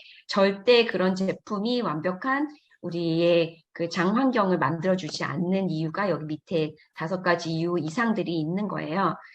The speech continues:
이제 장에 있는 위산 때문에도 그러고요.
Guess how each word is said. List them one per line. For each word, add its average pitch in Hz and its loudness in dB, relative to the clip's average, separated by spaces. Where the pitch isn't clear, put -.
이제 160 0
장에 170 2
있는 175 2
위산 185 0
때문에도 180 -2
그러고요. 190 0